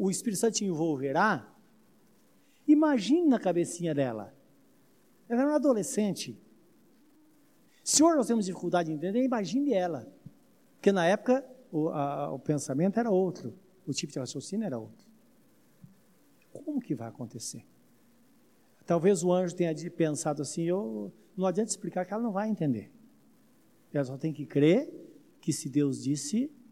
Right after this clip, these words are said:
ele vai fazer, só isso. O caminho que ele vai usar, ninguém consegue explicar, e se explicar nós não entendemos também. Mas uma coisa é certa, ele vai fazer porque ele é fiel à sua palavra.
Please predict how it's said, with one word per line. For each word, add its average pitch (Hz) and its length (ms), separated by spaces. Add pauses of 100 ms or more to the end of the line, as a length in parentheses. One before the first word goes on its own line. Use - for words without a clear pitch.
(500)
ele 131 160
vai 127 140
fazer, 127 300
só - 200
isso. - 400 (580)
O 202 100
caminho 196 380
que 175 60
ele 147 120
vai 139 100
usar, 139 480 (640)
ninguém 170 260
consegue 143 360
explicar, 143 500 (220)
e 170 80
se - 140
explicar 160 380
nós 165 200
não 156 140
entendemos 139 520
também. 120 340 (220)
Mas 139 160
uma 131 100
coisa 135 200
é - 0
certa, 131 320 (460)
ele 131 280
vai 117 320 (200)
fazer 117 500
porque 131 300
ele 120 120
é 117 60
fiel 110 400
à 107 40
sua - 280
palavra. - 540